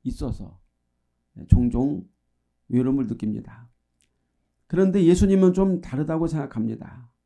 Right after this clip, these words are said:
예수님은 인간이지만 하나님이시기 때문에 인간의 고독이나 외로움은 아예 존재하지 않을 것 같습니다.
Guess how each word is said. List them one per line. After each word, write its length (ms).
예수님은 480
인간이지만 800
하나님이시기 680
때문에 480
인간의 460
고독이나 680
외로움은 680
아예 460
존재하지 520
않을 160
것 120
같습니다. 640